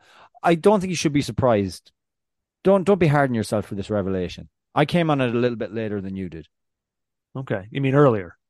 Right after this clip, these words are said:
Speaker 1: Earlier than you did, excuse me, yeah.
Speaker 2: So, okay. I just
Speaker 1: Yeah.
Speaker 2: found it interesting 'cause I never knew that this was happening.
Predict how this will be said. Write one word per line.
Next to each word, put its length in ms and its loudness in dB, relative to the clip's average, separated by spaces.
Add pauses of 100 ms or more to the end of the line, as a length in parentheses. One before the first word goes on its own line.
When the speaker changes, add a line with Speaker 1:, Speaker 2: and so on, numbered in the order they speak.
Speaker 1:
Earlier 340 -2
than 160 -14
you 120 -14
did, 120 -18
excuse 320 -18
me, 120 -20
yeah. 80 -20 (120)
Speaker 2:
So, 200 -8
okay. 340 -10 (240)
I 180 -2
just 140 -4
Speaker 1:
Yeah. 60 -4
Speaker 2:
found 160 4
it 60 4
interesting 340 -4
'cause 120 -2
I 100 4
never 240 4
knew 200 4
that 140 -4
this 180 -8
was 100 -6
happening. 420 0